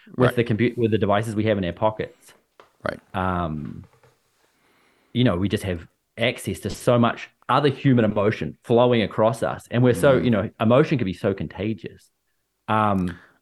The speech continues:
Speaker 1: that,
Speaker 2: Yeah.
Speaker 1: that it is hard for people now, you know, and, and I think you see that, you know, the rise of mental, mental
Speaker 2: Right.
Speaker 1: difficulties for,
Speaker 2: Yeah.
Speaker 1: for, for young people. And it's a hard time. So, so I think it is a very, you know, it's a very prescient message.
Speaker 2: Yeah.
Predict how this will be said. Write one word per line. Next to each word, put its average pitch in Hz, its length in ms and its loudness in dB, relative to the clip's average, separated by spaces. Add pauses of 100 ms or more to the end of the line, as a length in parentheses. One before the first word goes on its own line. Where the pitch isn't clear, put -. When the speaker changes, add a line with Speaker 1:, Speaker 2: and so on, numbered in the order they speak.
(560)
Speaker 1:
that, 113 480 0 (580)
Speaker 2:
Yeah. 85 140 -4
Speaker 1:
that 120 140 2
it 104 100 2
is 120 160 2
hard 92 240 -4
for 90 100 -10
people 87 280 -10
now, 65 220 -12
you - 100 -12
know, 80 80 -8
and, - 280 -8 (100)
and 127 260 0
I 135 60 2
think 139 160 0
you 117 80 0
see 127 180 2
that, 95 220 -2
you 101 80 -2
know, 90 120 -2
the 92 80 -2
rise 92 300 -2
of 87 60 -6
mental, 90 400 -8 (420)
mental 120 460 -2
Speaker 2:
Right. 87 80 0
Speaker 1:
difficulties 98 500 -4
for, - 140 -12
Speaker 2:
Yeah. 85 200 -8
Speaker 1:
for, 87 120 -8
for - 140 -10
young 87 200 -8
people. 92 320 -14
And 85 180 -14 (120)
it's - 100 -12
a 117 60 -10
hard 165 260 -4
time. 135 380 -6
So, 95 420 0
so - 180 0
I 117 120 2
think 151 160 4
it - 40 6
is 131 120 4
a - 20 0
very, 120 340 4
you 120 80 -2
know, 98 100 0
it's - 160 -8
a - 20 -8
very 117 140 0
prescient 117 520 -4
message. - 560 -18
Speaker 2:
Yeah. 92 140 -14